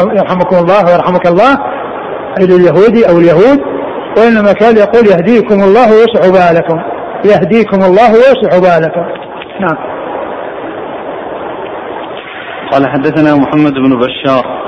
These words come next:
Speaker 1: ثقة، أخرج أصحاب كتب الستة.
Speaker 2: عن عبد الرحمن بن مهدي،
Speaker 1: ثقة، أخرج أصحاب كتب الستة.
Speaker 2: عن سفيان،
Speaker 1: هو الثوري، ثقة، أخرج أصحاب كتب الستة.
Speaker 2: عن حكيم بن ديلم،
Speaker 1: وهو صدوق، أخرج له
Speaker 2: البخاري في المفرد وأبو داود والترمذي والنسائي.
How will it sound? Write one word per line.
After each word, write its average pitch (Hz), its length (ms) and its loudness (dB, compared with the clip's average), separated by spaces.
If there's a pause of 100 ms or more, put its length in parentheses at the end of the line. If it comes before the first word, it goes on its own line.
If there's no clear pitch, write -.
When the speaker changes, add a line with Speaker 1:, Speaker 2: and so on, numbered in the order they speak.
(460)
Speaker 1:
ثقة، 196 220 0 (220)
أخرج 185 260 0
أصحاب 180 320 0
كتب 185 140 -6
الستة. 160 340 -8 (260)
Speaker 2:
عن 135 100 -4
عبد 127 160 -4
الرحمن 131 440 0
بن 127 260 0
مهدي، 131 380 -2 (160)
Speaker 1:
ثقة، 196 260 -2 (220)
أخرج 175 260 -2
أصحاب 170 280 -2
كتب 151 160 -8
الستة. 151 340 -10 (240)
Speaker 2:
عن 131 140 0 (100)
سفيان، 127 440 -2 (580)
Speaker 1:
هو 185 60 2
الثوري، 175 640 0
ثقة، 185 260 -2 (420)
أخرج 175 240 -4
أصحاب 160 260 -2
كتب - 120 -6
الستة. - 340 -8 (340)
Speaker 2:
عن 127 120 -4
حكيم 135 440 0
بن 123 180 0
ديلم، 127 460 0 (580)
Speaker 1:
وهو 170 160 2 (100)
صدوق، 170 360 2
أخرج 165 280 -2
له 160 220 0
Speaker 2:
البخاري 135 520 -4
في 120 60 -4
المفرد 127 560 -2
وأبو 113 180 -2
داود 120 400 0
والترمذي 123 520 -4
والنسائي. 113 560 -2